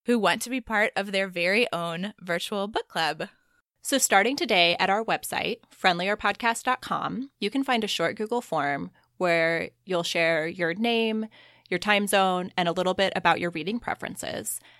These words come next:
Speaker 2: And then we will group listeners into groups of five or six people and introduce you to each other via email. We'll also share a virtual book club guide that we've created.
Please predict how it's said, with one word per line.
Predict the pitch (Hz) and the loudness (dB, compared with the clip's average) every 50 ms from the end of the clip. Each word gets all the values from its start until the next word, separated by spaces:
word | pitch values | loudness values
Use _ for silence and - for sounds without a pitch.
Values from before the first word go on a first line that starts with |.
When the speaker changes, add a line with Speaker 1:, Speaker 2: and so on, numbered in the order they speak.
| _ _ | _ _
Speaker 2:
And | 190 190 196 | 0 2 2
then | 185 180 185 180 | 0 0 -2 -2
we | 208 214 226 | -2 -2 0
will | 220 262 254 | 2 0 0
group | 247 - 185 170 175 - _ - - | 2 0 -2 -2 -2 -4 _ -12 -4
listeners | 185 175 175 - 175 170 175 - | -4 -4 -2 -2 -2 -4 -2 -2
into | 175 170 - 185 | -4 -4 -4 -6
groups | 175 - 160 156 143 - - - - | -6 -6 -6 -6 -4 -4 -6 -6 -4
of | - 175 - | -4 -6 -2
five | - - 156 160 170 175 240 | 2 4 4 4 4 2 -2
or | 233 | -6
six | - - 190 196 - | -4 -6 -8 -8 -8
people | - - - 220 202 - - 110 107 165 202 - _ _ _ | -10 -6 -6 -6 -4 -2 -2 -2 -2 -2 -4 -6 _ _ _
and | 185 180 175 | -2 -2 0
introduce | - 180 190 190 185 185 180 170 170 - | -2 -2 -2 -2 -2 -2 -2 -4 -2 -4
you | 180 170 | -4 -4
to | - - | -4 -4
each | 170 165 - 147 | -6 -4 -4 -4
other | 139 143 147 139 | -4 -4 -6 -6
via | - 151 147 143 - | -6 -6 -6 -6 -6
email. | - - - - 50 50 - 190 - _ _ _ _ _ _ _ _ _ | -8 -10 -8 -8 -10 -10 -10 -12 -16 _ _ _ _ _ _ _ _ _
We'll | 220 208 | 2 4
also | - 208 214 - - 302 | 4 4 2 2 -2 -6
share | 285 - 233 196 185 185 - - | -4 -2 -2 0 0 0 -2 -4
a | 190 | -6
virtual | 175 - - 175 175 - - 202 190 185 | -6 -4 -4 -4 -4 -4 -6 -6 -6 -4
book | - - - - | -6 -8 -8 -6
club | - 185 175 175 | -6 -6 -6 -4
guide | - 175 143 - - - - | -4 -4 -4 -4 -4 -8 -8
that | 156 - | -10 -10
we've | - 156 160 - | -10 -12 -12 -12
created. | - - - - - - - - - - 202 | -14 -12 -12 -10 -10 -10 -8 -8 -10 -10 -12